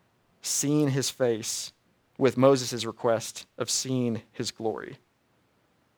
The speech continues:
And God's saying, "I'll do what I can, I'll show you what I can, but there's part of me, because I'm God and you're not,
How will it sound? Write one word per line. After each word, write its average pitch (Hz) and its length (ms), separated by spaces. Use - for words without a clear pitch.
And 127 220
God's 135 260
saying, 127 360
"I'll 139 140
do 190 340
what 151 180
I 117 60
can, 160 460
I'll - 100
show - 240
you 190 280
what 143 140
I 120 100
can, 147 360
but 147 220
there's 170 180
part 151 340
of 185 140
me, 208 300
because - 320
I'm 165 200
God 143 400
and 131 200
you're 147 120
not, 135 480